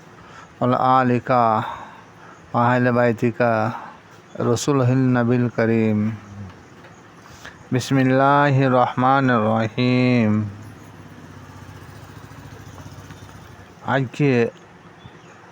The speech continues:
আপনাদের সম্মুখে যে ভিডিওটা উপহার দেব,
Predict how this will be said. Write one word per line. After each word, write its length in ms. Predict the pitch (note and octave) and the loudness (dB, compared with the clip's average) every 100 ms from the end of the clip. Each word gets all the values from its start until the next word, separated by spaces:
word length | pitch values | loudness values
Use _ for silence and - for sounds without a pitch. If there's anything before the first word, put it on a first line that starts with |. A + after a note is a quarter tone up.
| - - - - - | -20 -20 -20 -20 -8
আপনাদের 360 | - C3+ C#3 C#3 | -2 2 2 0
সম্মুখে 720 | - C#3+ C#3+ C#3+ - C3+ A#2 | 0 2 2 2 0 2 2
যে 180 | A#2 C3 | 2 0
ভিডিওটা 580 | A2 C3 C3 C3+ B2 C3+ | 2 2 2 0 2 2
উপহার 460 | B2 A2+ C3+ C3+ | 2 0 0 0
দেব, 360 | A#2+ B2+ A2 A#2 | 2 2 2 0